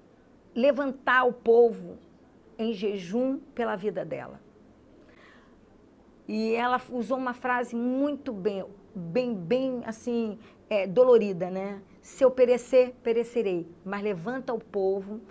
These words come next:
para orar, levanta o povo para jejuar." Assim Josafá também fez para com o povo. Aleluia, glória a Deus. Quando ele se sentiu ali,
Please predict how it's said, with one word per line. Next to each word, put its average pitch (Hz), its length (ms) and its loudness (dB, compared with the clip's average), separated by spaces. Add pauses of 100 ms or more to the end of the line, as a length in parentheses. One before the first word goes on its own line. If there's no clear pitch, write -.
(240)
para 196 240 -4
orar, 202 600 0 (460)
levanta 196 420 -4
o 208 60 -2
povo 208 560 -2
para 190 300 -6
jejuar." 185 760 -2 (480)
Assim 226 360 2
Josafá 233 500 -4
também 220 400 -6
fez 214 340 -4
para 196 220 -8
com 202 160 -14
o 190 40 -12
povo. 175 500 -8 (640)
Aleluia, 180 480 -4
glória 180 300 -2
a - 20 -2
Deus. 170 260 -6
Quando 240 200 2
ele 240 120 6
se 226 160 -6
sentiu 240 440 0
ali, 240 340 2